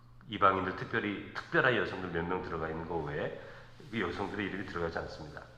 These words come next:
그 가부장적인 세대거든요. 예수님의 열두 제자에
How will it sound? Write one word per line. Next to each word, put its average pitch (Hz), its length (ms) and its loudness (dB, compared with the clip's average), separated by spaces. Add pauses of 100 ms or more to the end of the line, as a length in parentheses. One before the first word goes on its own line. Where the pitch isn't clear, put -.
(240)
그 110 100 -4
가부장적인 98 920 0 (600)
세대거든요. 78 640 -6 (200)
예수님의 110 400 2
열두 95 300 4
제자에 90 380 2